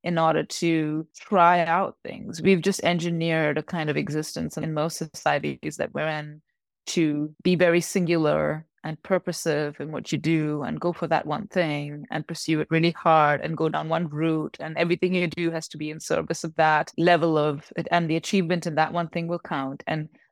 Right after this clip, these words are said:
anything else is a waste of time. And that's what we do with the way people think. And a lot of people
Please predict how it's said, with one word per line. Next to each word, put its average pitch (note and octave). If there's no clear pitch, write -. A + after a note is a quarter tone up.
anything G#3
else F3
is D#3+
a C#3+
waste F3
of D#3
time. E3
And E3+
that's F#3+
what F3+
we E3+
do D#3+
with C#3+
the C#3+
way D3+
people D#3+
think. G#3
And E3+
a E3+
lot F#3
of G3+
people D3+